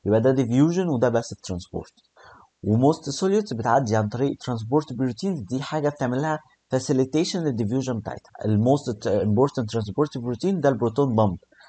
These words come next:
اللي هو بيعدي الهيدروجين ايون، وده بيبقى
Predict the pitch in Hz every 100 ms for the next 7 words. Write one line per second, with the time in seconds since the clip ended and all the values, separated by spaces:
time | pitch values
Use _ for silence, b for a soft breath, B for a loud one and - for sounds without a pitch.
0 | b 98 113 113 113 135 135 175 185 B
1 | _ - 101 98 123 123 117 120 123 -
2 | 71 - _ _ _ _ _ _ _ _
3 | _ - 104 101 127 123 110 110 101